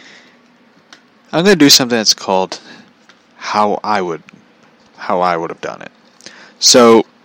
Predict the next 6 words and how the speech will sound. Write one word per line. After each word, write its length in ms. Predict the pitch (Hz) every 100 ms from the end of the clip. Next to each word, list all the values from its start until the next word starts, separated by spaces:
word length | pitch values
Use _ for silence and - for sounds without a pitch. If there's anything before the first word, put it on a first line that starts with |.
| _ _ _ _ _ _ _ _ _ - _ _ _ _ _ _ -
imagine 680 | 135 170 202 160 156 156
in 120 | 135
a 80 | 127
far 560 | - - 98 101 98 95 -
Elseworlds 640 | 110 110 - 104 101 98
universe, 540 | 92 87 82 90 -